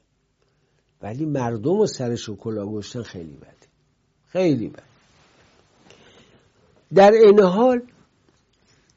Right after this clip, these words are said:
ایران فردا جای تصفیه حساب با همدیگه نیست. من رد یکی از این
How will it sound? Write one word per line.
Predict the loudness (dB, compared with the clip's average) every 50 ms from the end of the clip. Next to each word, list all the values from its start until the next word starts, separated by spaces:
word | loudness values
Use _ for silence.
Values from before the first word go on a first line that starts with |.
| _ _ _ _
ایران | 2 4 6 8 8 8 8 6 4
فردا | 2 0 -2 -2 -2 0 0 -2 -2
جای | 0 0 0 0 0 -2 -6
تصفیه | -12 -10 -8 -6 -6 -6 -8 -6 -4 0 2 4 4
حساب | 2 2 0 -2 -4 -4 -4
با | -4 -6
همدیگه | -8 -6 -8 -8 -8 -8 -8 -8 -8 -8 -8
نیست. | -8 -10 -14 -18 _ _ _ _ _ _ _ _ _ _ _ _ _ _ _ _ _ _ _ _ _ _ _ _ _ _ _ _
من | 0 0 2 2 2
رد | 2 2 2 4 4
یکی | 4 6 4 4 2 0 0 0
از | 2 0 0 0
این | 0 -2 -2 -4 -8